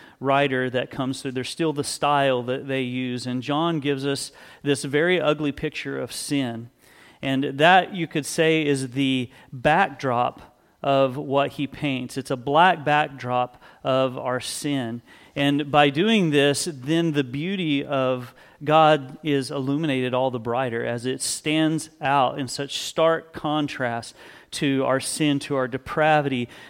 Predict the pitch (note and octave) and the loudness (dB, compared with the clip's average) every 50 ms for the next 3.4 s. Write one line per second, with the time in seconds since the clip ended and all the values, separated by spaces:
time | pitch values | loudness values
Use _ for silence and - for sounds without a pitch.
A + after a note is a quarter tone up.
0 | - - - - D3+ C#3 C#3+ D3 C#3+ B2 D3+ D3 D3 C#3+ C#3+ C#3+ - - - D3+ | -18 -10 -4 -2 0 2 2 0 0 2 4 4 6 4 4 0 -2 -2 -2 2
1 | C#3+ C#3+ C#3 C#3 C#3 C#3+ C3+ C3 B2+ - D3 B2 A#2+ A#2 - C3+ C3 C3+ C#3 C#3+ | 4 4 4 4 2 2 2 0 -2 -4 -4 -6 -4 -2 0 2 4 4 2 2
2 | - B2+ B2+ B2+ B2+ - - D#3 C#3 C#3+ C3+ - - C#3+ B2 B2+ C3+ B2+ C3 C3 | -2 -4 -6 -6 -6 -6 -2 0 0 0 0 -2 -2 -2 -2 -2 -4 -6 -2 2
3 | C3+ C#3 C3+ - - - - | 2 4 2 2 0 -8 -20